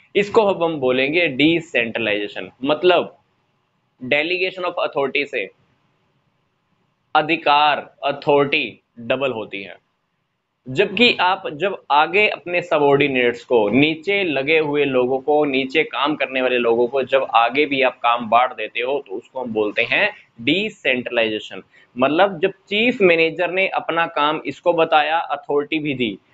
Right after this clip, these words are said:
तो यहाँ तक की तो बात है delegation of authority। पर अगर production manager आगे अपने नीचे वाले departments में भी काम बांट देता है, उसको भी काम करने की authority दे देता है, वो लोग भी आगे काम बांट देते हैं, वो लोग भी आगे काम बांट देते हैं,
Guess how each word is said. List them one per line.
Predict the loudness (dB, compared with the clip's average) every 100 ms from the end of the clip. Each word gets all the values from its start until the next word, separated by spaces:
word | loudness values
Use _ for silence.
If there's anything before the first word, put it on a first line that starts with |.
| _ _
तो | 0
यहाँ | 2 2 0 -2
तक | -2
की | 0
तो | 2 2
बात | 6 4 4
है | 0
delegation | 2 0 0 -4 -6 -8
of | -6 -6
authority। | -6 -6 -6 -6 -10 -12 _ _ 2
पर | 2
अगर | 4 2 4 2
production | 2 0 0 -2 -6
manager | -4 -4 -2 -2
आगे | 0 0 0 -2
अपने | -2 -4 -4
नीचे | -2 -4 0
वाले | 2 2
departments | 0 -2 -2 -2 -4 -8 -6
में | -2
भी | -2
काम | 2 2 2 0
बांट | 2 2 0
देता | -6 -10 -10
है, | -6 -8
उसको | -8 -12 _ -10
भी | -8
काम | -4 -4 -4
करने | -4 -4 -4
की | -2
authority | -2 0 4 4 4 2
दे | 0
देता | -2 0 0
है, | 0 -4
वो | -2 -2
लोग | -2 -4
भी | -4
आगे | -4 -6
काम | -8 -8 -4
बांट | -4 -4
देते | -4 -4
हैं, | -2
वो | 0 2
लोग | 2 0
भी |
आगे | -2 -2
काम | -6 -8 -4
बांट | -4
देते | -2 -6 -6
हैं, | -6